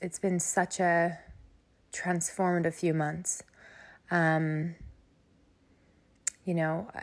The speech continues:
it's been very, very spiritual. Uh, for me, I,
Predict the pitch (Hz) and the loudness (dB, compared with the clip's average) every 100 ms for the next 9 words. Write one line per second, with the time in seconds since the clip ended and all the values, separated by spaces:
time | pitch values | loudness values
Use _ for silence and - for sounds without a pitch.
0 | - 175 - - - - 165 175 165 156 | -6 -6 -2 -2 -2 -8 -4 0 0 0
1 | 165 180 170 170 160 156 160 - 175 170 | 4 6 8 6 4 2 2 0 0 0
2 | - - - - 165 160 160 160 - 170 | -2 -4 -2 0 2 4 4 2 0 2
3 | 170 185 175 - 160 156 156 160 | 4 4 4 4 6 6 4 0